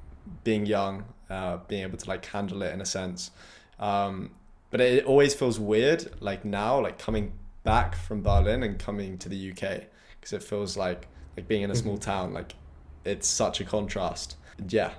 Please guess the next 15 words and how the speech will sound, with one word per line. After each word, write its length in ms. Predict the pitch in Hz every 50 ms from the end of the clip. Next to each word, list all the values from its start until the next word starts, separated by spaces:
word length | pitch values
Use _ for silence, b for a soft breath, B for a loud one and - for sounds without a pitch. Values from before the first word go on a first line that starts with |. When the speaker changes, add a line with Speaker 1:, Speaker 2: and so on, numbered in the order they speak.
| -
Speaker 1:
like, 200 | - 104 92 -
it, 240 | - 73 90 101 101
it's, 220 | 101 107 113 110 -
it's 200 | - 120 113 -
like 140 | 113 107 -
the 80 | 117
culture 280 | 113 - 123 117 - -
shock 220 | - - 110 107 -
of 120 | 107 - -
coming 260 | - 113 107 98 90
back 400 | 92 113 98 90 - - - - -
now, 300 | 85 - - - - - - -
which 160 | - 98 - 101
is 100 | 92 98
interesting. 420 | 92 90 - - - 92 90